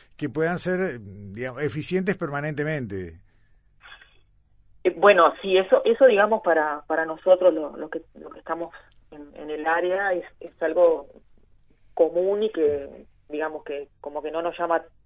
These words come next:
Speaker 2: demasiado la atención y, y siempre estamos, este, como quien dice, a la espera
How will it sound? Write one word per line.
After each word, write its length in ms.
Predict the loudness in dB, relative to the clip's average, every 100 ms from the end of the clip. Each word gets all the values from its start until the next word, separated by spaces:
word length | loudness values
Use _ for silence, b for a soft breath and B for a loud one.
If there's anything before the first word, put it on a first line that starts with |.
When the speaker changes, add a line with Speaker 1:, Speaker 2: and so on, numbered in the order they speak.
| _
Speaker 2:
demasiado 440 | -6 -6 -2 2 4
la 80 | 4
atención 520 | 2 -6 -6 -6 -6
y, 380 | -6 -8 -10 -12
y 40 |
siempre 300 | -4 -2 -2
estamos, 400 | 4 4 4 0
este, 360 | -6 -12 -16 -16 _ _ _ _ _ _ _ _ _
como 200 | -8 -6
quien 160 | -4 -6
dice, 200 | 0 2
a 40 |
la 80 | 2
espera 480 | 0 2 6 6